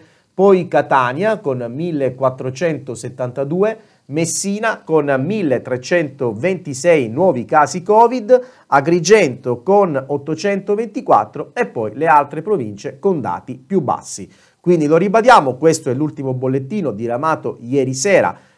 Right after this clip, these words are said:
dal Ministero della Salute e poi in serata, quando usciranno i dati di oggi, i dati odierni, chiaramente ve li daremo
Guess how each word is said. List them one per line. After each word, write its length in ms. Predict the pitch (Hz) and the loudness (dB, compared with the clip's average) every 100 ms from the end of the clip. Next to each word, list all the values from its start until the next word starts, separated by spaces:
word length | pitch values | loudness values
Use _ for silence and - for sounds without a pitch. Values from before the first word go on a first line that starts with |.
| _ | _
dal 460 | 110 123 127 123 120 | 2 4 4 2 0
Ministero 460 | 131 135 180 175 | -4 -6 0 2
della 180 | 175 208 | 2 0
Salute 440 | 214 247 262 254 | 0 0 0 0
e 40 | 135 | -2
poi 440 | 190 190 139 131 | 2 2 2 0
in 80 | 160 | -8
serata, 480 | 214 196 175 175 131 | -2 4 4 4 -2
quando 340 | 143 156 139 | 0 0 0
usciranno 640 | 131 135 170 180 127 110 104 | -4 -4 0 0 0 -8 -12
i 80 | 123 | 0
dati 280 | 143 143 156 | 0 0 -2
di 100 | 202 | 4
oggi, 440 | 170 110 117 135 | 4 2 -6 -4
i 40 | |
dati 280 | 147 165 170 | 2 2 2
odierni, 500 | 233 131 104 113 - | -4 -4 -4 -10 -6
chiaramente 580 | - 226 147 90 90 127 | 2 2 2 -4 -10 -10
ve 80 | 151 | -8
li 100 | 196 | -2
daremo 460 | 214 196 190 196 | 0 0 -2 -6